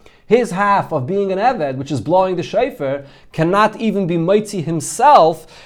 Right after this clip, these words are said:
the part of him that's freed. So how could he even blow for himself? Elam Rav Nachman, so Rav Nachman says, Af la'atzmei eine Moitzi. A person that's half Eved and half a Ben Chayrin can't blow shofar even for himself. Tanya Nami Hachi,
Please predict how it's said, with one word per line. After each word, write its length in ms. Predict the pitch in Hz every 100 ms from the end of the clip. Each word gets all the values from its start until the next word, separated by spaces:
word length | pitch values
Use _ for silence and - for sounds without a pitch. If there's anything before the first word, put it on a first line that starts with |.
| -
the 80 | 165
part 300 | 185 202 208
of 100 | 190
him 100 | 196
that's 200 | 180 -
freed. 480 | 240 349 311 - -
So 140 | - 160
how 100 | 180
could 160 | 190
he 60 | 190
even 180 | 190 180
blow 180 | 190 190
for 160 | 196
himself? 600 | 175 - 269 294 - - _ _ - _ -
Elam 300 | 104 110 127
Rav 160 | 147
Nachman, 600 | 202 262 240 208 185 180
so 100 | 165
Rav 140 | 123 117
Nachman 400 | 214 240 208 185
says, 340 | 180 170 131 -
Af 300 | 208 208 -
la'atzmei 580 | 127 - - - 151 147
eine 200 | 143 131
Moitzi. 440 | 113 107 104 101 - -
A 60 |
person 320 | 127 196 196 170
that's 160 | 135
half 240 | 170 175 185
Eved 220 | 190 156
and 100 | 143
half 160 | 170
a 60 | 147
Ben 160 | 135 123
Chayrin 520 | 202 226 208 180 175
can't 240 | 175 175
blow 160 | 147 127
shofar 420 | - 226 220 185
even 200 | 175 156
for 160 | 135 127
himself. 460 | 120 104 87 - - - - -
Tanya 300 | 143 143 117
Nami 180 | 104 107
Hachi, 500 | 196 214 180 170